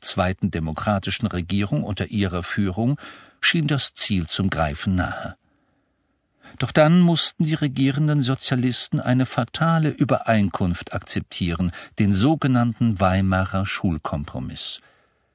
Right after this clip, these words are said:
Die der zweiten Koalitionsregierung angehörende Christliche Volkspartei, das sogenannte Zentrum, drohte mit der Ablehnung der neuen Reichsverfassung, sofern das Grundgesetz das tradierte dreigliedrige Schulsystem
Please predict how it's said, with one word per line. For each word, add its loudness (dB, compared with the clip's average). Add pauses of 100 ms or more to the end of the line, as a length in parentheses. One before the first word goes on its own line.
(400)
Die 4
der 2
zweiten 2
Koalitionsregierung 0
angehörende 2
Christliche -2
Volkspartei, -2 (300)
das 0
sogenannte 2
Zentrum, 0 (220)
drohte 2
mit 0
der -2
Ablehnung 2
der 2
neuen 4
Reichsverfassung, -2 (100)
sofern 2
das -2
Grundgesetz -2
das -2
tradierte -2
dreigliedrige 0
Schulsystem -2